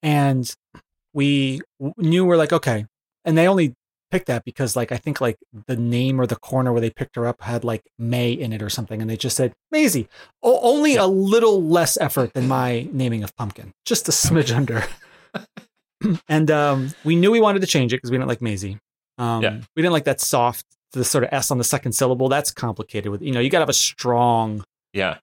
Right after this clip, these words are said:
Speaker 1: you know, hard syllable, hard s-, you know, hard consonant, hard consonant on the syllables with pets, right? Makes it really easy to yell or to, w-, like, it's really, you know, really straightforward.
Speaker 2: You know,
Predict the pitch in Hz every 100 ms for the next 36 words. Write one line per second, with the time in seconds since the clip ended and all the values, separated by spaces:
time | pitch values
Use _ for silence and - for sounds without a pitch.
0 | - 131 110 - 151 147 156 135 127 107
1 | 127 110 - - 123 101 151 147 139 -
2 | 127 123 113 117 104 113 107 104 104 -
3 | 107 101 101 95 - 110 95 107 101 -
4 | 113 - - 139 139 135 110 113 92 104
5 | 110 110 107 101 98 98 - 127 - 190
6 | 180 170 147 107 98 113 _ _ _ -
7 | 185 - 113 - 82 - 82